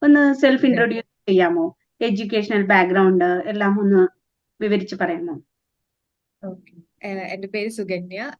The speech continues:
Speaker 2: ഞാന് കോഴിക്കോടാണ് വീട്. കോഴിക്കോട് സെന്റ് ജോസഫ് കോളേജ് ദേവഗിരിയില് ബി എസ് സി കെമിസ്ട്രി പഠിച്ചു. അത് കഴിഞ്ഞ് കാലിക്കറ്റ് യൂണിവേഴ്സിറ്റി ക്യാമ്പസിന്ന് എം എസ് സി കെമിസ്ട്രിയും കഴിഞ്ഞു. ഇപ്പോ വർക്ക് ഒന്നും ചെയ്യണില്ല. എം എസ് സി കഴിഞ്ഞിട്ട്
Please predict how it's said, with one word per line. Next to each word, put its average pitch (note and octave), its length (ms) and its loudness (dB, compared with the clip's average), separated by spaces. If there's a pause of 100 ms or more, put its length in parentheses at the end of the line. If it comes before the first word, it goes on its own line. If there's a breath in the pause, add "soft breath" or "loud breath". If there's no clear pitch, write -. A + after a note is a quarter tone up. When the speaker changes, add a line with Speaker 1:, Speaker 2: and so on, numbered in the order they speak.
Speaker 2:
ഞാന് G#3 440 -10
കോഴിക്കോടാണ് A3 600 -6
വീട്. F#3+ 420 -8 (220)
കോഴിക്കോട് G#3+ 360 -8
സെന്റ് G3+ 240 -10
ജോസഫ് G3+ 400 -12
കോളേജ് G3+ 280 -10
ദേവഗിരിയില് F#3+ 520 -10
ബി A3 100 -12
എസ് F#3+ 200 -6
സി A3 60 -10
കെമിസ്ട്രി F#3+ 480 -12
പഠിച്ചു. F3+ 460 -12 (320)
അത് A3 120 -6
കഴിഞ്ഞ് A3 320 -6
കാലിക്കറ്റ് G3 360 -8
യൂണിവേഴ്സിറ്റി F#3+ 460 -10
ക്യാമ്പസിന്ന് F#3+ 560 -10
എം F#3+ 240 -8
എസ് F#3 120 -10
സി F#3 60 -12
കെമിസ്ട്രിയും F3 640 -10
കഴിഞ്ഞു. D#3 280 -14 (500)
ഇപ്പോ C#4 480 -8
വർക്ക് G#3 280 -10
ഒന്നും C#4+ 200 -4
ചെയ്യണില്ല. F#3 680 -8 (180)
എം G3+ 160 -10
എസ് G3+ 120 -12
സി A#3 60 -8
കഴിഞ്ഞിട്ട് G#3+ 640 -10